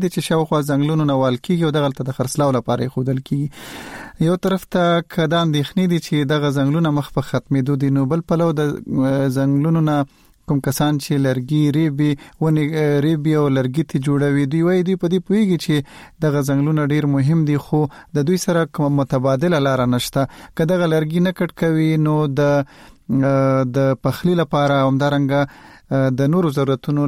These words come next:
لپاره بل څه تنظیم نشته، ګیس نشته، د بجلی حالت هغسې نه ده چې ټولو ته ورسیږي. نو دوی مجبوریږي چې دغه ونې ووهي. او ځینې خلک وایي چې دوی یوازې په خپلو ځمکو باندې چې کومې ونې کرلې دي، هغه وایي حکومت هم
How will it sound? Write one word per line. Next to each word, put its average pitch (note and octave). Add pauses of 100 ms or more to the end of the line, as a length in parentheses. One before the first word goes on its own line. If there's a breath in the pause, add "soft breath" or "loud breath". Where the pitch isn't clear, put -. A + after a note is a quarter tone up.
لپاره C3+ (180)
بل D3+
څه C3+
تنظیم C3+
نشته، C#3 (140)
ګیس C3+ (120)
نشته، C#3 (760)
د B2+
بجلی C#3
حالت C3+
هغسې B2+
نه D3
ده C#3+
چې C#3
ټولو C3+
ته C3
ورسیږي. C3+ (480 loud breath)
نو C#3
دوی E3
مجبوریږي C#3+
چې D#3+
دغه C3+
ونې C3+
ووهي. C3+ (360 loud breath)
او C#3+ (300)
ځینې F3
خلک F3
وایي F3+
چې D#3+
دوی F3+
یوازې E3
په -
خپلو F#3
ځمکو C#3+
باندې C3
چې -
کومې C3+
ونې D#3+
کرلې E3+
دي، F#3 (420 loud breath)
هغه D3
وایي C#3
حکومت E3
هم E3